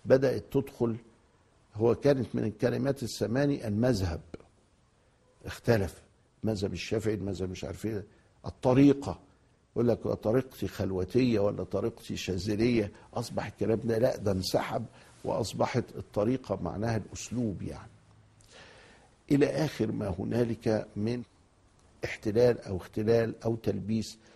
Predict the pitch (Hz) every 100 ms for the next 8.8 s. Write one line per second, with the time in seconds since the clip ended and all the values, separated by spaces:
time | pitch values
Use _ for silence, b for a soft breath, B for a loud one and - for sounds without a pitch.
0 | b b - 123 139 120 104 98 110 139
1 | 120 120 117 107 143 175 - - _ _
2 | 104 110 113 - 196 196 123 117 - 127
3 | 117 110 110 101 90 - - 110 113 113
4 | 107 139 - 123 104 104 123 139 - b
5 | b b b b b b - - 104 -
6 | 175 208 156 123 117 90 101 98 123 120
7 | 107 90 - 110 135 127 110 101 98 101
8 | 113 104 - 101 135 147 165 160